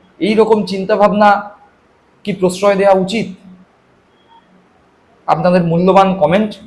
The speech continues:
অবশ্যই জানাবেন, এবং আমরা আশা করি আপনাদের বাড়ির আশেপাশে যারা আছে, যেই পাড়ায় আপনারা বাস করেন, যেই সমাজে আপনারা বাস করেন, সেখানে অবশ্যই প্রতিদিন অন্ততপক্ষে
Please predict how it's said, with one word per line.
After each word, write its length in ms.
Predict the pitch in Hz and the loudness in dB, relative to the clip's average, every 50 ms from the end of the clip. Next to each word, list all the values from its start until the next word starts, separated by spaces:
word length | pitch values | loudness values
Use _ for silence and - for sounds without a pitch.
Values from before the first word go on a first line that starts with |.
| - _ _ - | -20 _ _ -4
অবশ্যই 380 | - 147 165 165 - - 185 180 | 0 2 2 2 2 0 0 2
জানাবেন, 480 | 143 143 151 175 180 196 208 208 208 - - - _ _ _ _ _ _ - | 2 2 4 4 2 2 0 -2 -4 -8 -14 -20 _ _ _ _ _ _ 0
এবং 400 | 147 185 208 185 131 104 - - _ _ _ _ _ _ _ _ _ | 4 4 4 4 2 -2 -8 -14 _ _ _ _ _ _ _ _ _
আমরা 260 | - 127 143 147 151 | -8 -6 -2 2 2
আশা 220 | 151 151 - 208 214 | 4 4 4 2 2
করি 260 | 208 202 160 120 107 - - - _ _ _ _ _ _ _ _ _ _ _ _ - | 2 2 -2 -2 -4 -12 -16 -20 _ _ _ _ _ _ _ _ _ _ _ _ -2
আপনাদের 460 | 131 135 - 165 165 - 175 165 135 | -2 -2 -2 -2 -2 -2 -2 0 2
বাড়ির 400 | 135 131 151 160 156 135 - - | 2 4 4 4 2 0 -2 -4
আশেপাশে 600 | 131 131 - 196 196 196 180 180 - 180 139 - - - _ _ _ _ - | -6 -6 -6 -6 0 0 0 0 -2 -8 -10 -10 -14 -20 _ _ _ _ -6
যারা 180 | 113 123 135 143 | 0 2 4 4
আছে, 500 | 139 135 135 131 - - 190 190 - - - - _ _ _ _ _ _ _ _ _ _ _ _ _ _ _ _ _ _ _ _ _ _ - | 4 4 2 0 -2 -4 -6 -6 -6 -14 -20 -20 _ _ _ _ _ _ _ _ _ _ _ _ _ _ _ _ _ _ _ _ _ _ -14
যেই 220 | 107 123 135 139 135 | -4 -2 -2 0 2
পাড়ায় 320 | 139 139 143 175 196 202 | 2 4 6 6 6 6
আপনারা 340 | 185 165 - 170 170 160 160 | 4 2 2 0 0 0 2
বাস 200 | 147 147 147 - | 0 0 -4 -2
করেন, 260 | - 165 156 156 156 | -2 0 0 0 -2
যেই 100 | 147 143 | -6 -6
সমাজে 360 | - - 147 139 147 151 160 | -8 -8 -8 -8 -4 -2 0
আপনারা 300 | 156 - - - 139 139 | 0 0 -2 -2 -4 -2
বাস 180 | - - - - | -2 -2 -4 -4
করেন, 240 | - 156 160 170 160 | -4 -4 -4 -4 -4
সেখানে 440 | - - - 156 156 185 190 175 | -6 -6 -6 -4 -2 -2 -2 0
অবশ্যই 580 | 151 123 131 160 202 190 - - 180 139 104 - - - _ _ _ _ _ _ _ _ _ _ _ _ _ - | 0 0 2 2 2 0 0 -2 -4 -4 -4 -4 -10 -18 _ _ _ _ _ _ _ _ _ _ _ _ _ -4
প্রতিদিন 600 | 165 - 175 226 196 208 196 143 110 104 104 - | -4 0 0 2 2 2 2 2 0 -4 -8 -8
অন্ততপক্ষে 720 | 120 131 151 147 185 - 202 175 180 170 - - - 117 | -8 -8 -4 -4 -4 -2 0 2 2 2 0 -2 -14 -18